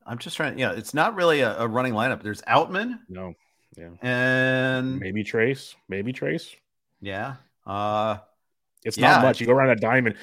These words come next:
Speaker 2: You go around that diamond. Chris Taylor's supposed to run, but he s-, can't get on base, so that doesn't really matter.
Speaker 1: He either
Speaker 2: It's,
Speaker 1: strikes
Speaker 2: it's
Speaker 1: out
Speaker 2: a
Speaker 1: or
Speaker 2: weird one.
Speaker 1: homers. That's the only two
Speaker 2: Yeah.
Speaker 1: things he does.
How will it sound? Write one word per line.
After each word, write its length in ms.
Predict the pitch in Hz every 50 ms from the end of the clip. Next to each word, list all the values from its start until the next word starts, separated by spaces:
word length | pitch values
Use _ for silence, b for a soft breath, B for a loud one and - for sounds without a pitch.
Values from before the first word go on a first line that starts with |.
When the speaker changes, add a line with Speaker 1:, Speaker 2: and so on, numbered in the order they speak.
| B B
Speaker 2:
You 60 | B
go 60 | 123 143
around 80 | 165
that 100 | 156 131
diamond. 340 | 113 127 139 139 127 110 95
Chris 140 | - 151 -
Taylor's 320 | - - 113 123 135 127
supposed 300 | - 117 - 113 120 - -
to 60 | 127
run, 220 | 123 131 135 135
but 140 | 120 107 95 B B B B B B
he 160 | - 120 117
s-, 140 | 107 - -
can't 280 | - - - 127 117
get 100 | 113 117
on 100 | 107 101
base, 380 | 95 110 120 113 107 107 - - b b b b b b b
so 160 | b - 123
that 180 | 104 104 113 110
doesn't 200 | 110 104 104 107
really 160 | 101 98 95
matter. 180 | 95 - - -
Speaker 1:
He 80 | 185
either 100 | 196 202
Speaker 2:
It's, 100 | 165 -
Speaker 1:
strikes 240 | - - 143 143 -
Speaker 2:
it's 80 | - 151
Speaker 1:
out 100 | 143 127
Speaker 2:
a 40 |
Speaker 1:
or 20 | 123
Speaker 2:
weird 100 | 120 123
one. 100 | 131 139
Speaker 1:
homers. 280 | 110 90 95 - - _ _
That's 160 | - 110 104 104
the 80 | 120
only 180 | 123 117 117 113
two 60 | 113
Speaker 2:
Yeah. 160 | 107 104 95
Speaker 1:
things 140 | 87 104 107 -
he 60 | 104
does. 320 | 104 104 98 101 98 -